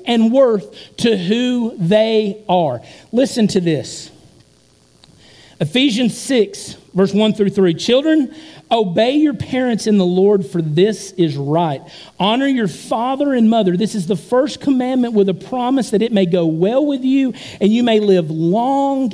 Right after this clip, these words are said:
in the land." Right? To be obedient. And then it says to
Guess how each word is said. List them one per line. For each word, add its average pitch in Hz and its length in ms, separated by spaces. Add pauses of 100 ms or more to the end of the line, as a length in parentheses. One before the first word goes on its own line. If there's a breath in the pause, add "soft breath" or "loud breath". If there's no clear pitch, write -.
(120)
in 254 680
the 202 100
land." 175 760 (1120 soft breath)
Right? 220 260 (160 loud breath)
To 269 120
be 294 280
obedient. 269 800
And 254 120
then 349 120
it 359 100
says 294 360
to 330 340